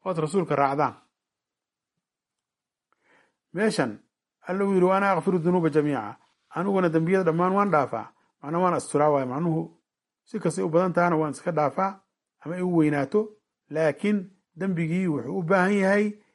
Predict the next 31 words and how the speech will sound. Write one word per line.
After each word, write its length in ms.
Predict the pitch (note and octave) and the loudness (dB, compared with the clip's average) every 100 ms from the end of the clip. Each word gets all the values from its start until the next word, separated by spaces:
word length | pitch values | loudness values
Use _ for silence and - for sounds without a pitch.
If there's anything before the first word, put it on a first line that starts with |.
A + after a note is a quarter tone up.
| _ _ - | _ _ -6
in 120 | E3 | -2
la 60 | D3 | 0
toobad 340 | C#3+ D#3+ C#3+ | 0 0 -2
keeno 340 | - A#2+ A#2 A#2 _ _ _ - | -4 -6 -8 -12 _ _ _ -6
oo 80 | |
Alle 200 | D3+ D#3+ | -2 0
dambi 180 | E3+ C#3+ | 0 0
dhaaf 160 | C#3+ A#2+ | 0 0
la 60 | A#2+ | -2
weydiisto. 440 | A2+ A2 - - _ _ _ _ - | -6 -10 -16 -20 _ _ _ _ -6
Meeshan 300 | G3 F#3 G3 | -4 -2 -2
Alle 180 | G3 G#3+ | 0 2
uu 120 | G#3 | 2
yiri, 140 | F#3 | 2
"فاستغفروني 680 | D#3 D3+ E3+ D3+ G3+ G#3 G3 | 0 0 0 2 2 2 2
أغفر 220 | D3+ F#3 | 0 0
لكم." 280 | F3 - A2+ - _ - | 0 0 -8 -16 _ -14
Dambi 140 | D#3+ | -4
dhaaf 180 | G3 E3+ | 0 2
weydiista, 600 | F3 D3+ E3 A#3+ - C3 - _ _ - | 2 2 4 4 4 -2 -2 _ _ -10
aan 200 | D3+ D#3 | -8 -6
idin 200 | D#3 F3+ | -4 -2
dambi 200 | D#3+ D#3 | 0 2
dhaafe. 420 | E3 G3 D#3 A2 - _ _ _ _ _ _ _ _ _ | 2 2 0 -2 -6 _ _ _ _ _ _ _ _ _
Ama, 280 | - G3 G#3+ - | -4 -2 -2 -2
maaragtay, 480 | F#3+ F#3 D#3 D#3 D#3 D#3 - | 2 4 4 0 -2 -4 -8
ee, 360 | C#3+ C#3 C3 - _ - | -2 -2 -4 -14 _ -2
asturkii 680 | G3 G3 G3 D#3+ D#3+ A#2 - _ _ | 0 2 2 2 -2 -6 -10 _ _
yuu 100 | D#3 | -6
qofku 260 | E3 F3+ F3+ | -4 -2 0
dalbayaa, 640 | E3 E3+ C#3 C3 D3+ E3 | 4 4 4 2 2 -2